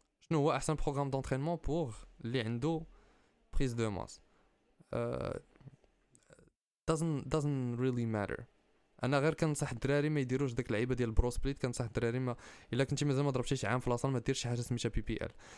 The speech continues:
كنصح الدراري انهم يديروا بروغرام فول بودي ملي يكونوا يلاه بداو، على الاقل تخوا موا، ثلاثه حتى لسته ديال لي موا بروغرام فول بودي. من بعد مورا الفول بودي كدوز ل، ل upper lower split، سيتاجي غير بعض المرات في السيمانه،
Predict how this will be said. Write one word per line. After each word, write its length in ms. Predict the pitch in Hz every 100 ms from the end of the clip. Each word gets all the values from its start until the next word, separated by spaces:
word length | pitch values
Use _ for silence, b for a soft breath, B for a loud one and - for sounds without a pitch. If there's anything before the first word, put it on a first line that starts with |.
| B B -
كنصح 300 | 120 - 120
الدراري 420 | - 120 117 113
انهم 280 | 117 117 113
يديروا 320 | 107 120 117 -
بروغرام 480 | 123 120 120 110 - -
فول 320 | - 143 131
بودي 340 | 127 127 123
ملي 120 | 117
يكونوا 360 | 117 123 117 113
يلاه 160 | 113 104
بداو، 280 | 104 139
على 140 | 101 131
الاقل 380 | - 120 117 117
تخوا 280 | - 117
موا، 200 | 110 131 - b b b - -
ثلاثه 220 | 139 135
حتى 120 | 131
لسته 260 | 127 - 135
ديال 160 | 123
لي 120 | 120 117
موا 160 | 113
بروغرام 360 | - 120 113 110
فول 220 | - 113
بودي. 280 | 113 113 143
من 80 | 123
بعد 220 | 104 107
مورا 240 | 120 147
الفول 240 | 139 135 120
بودي 280 | 123 123
كدوز 360 | 143 120 127 117
ل، 180 | 117 - B B B B
ل 100 | - 110 107 104 104 107
upper 400 | - 139 139 135
lower 300 | 135 131 123
split، 300 | - 135 139
سيتاجي 360 | - 127 117 120
غير 140 | 113
بعض 160 | 104 123
المرات 220 | 117 117
في 60 | -
السيمانه، 440 | 117 110 113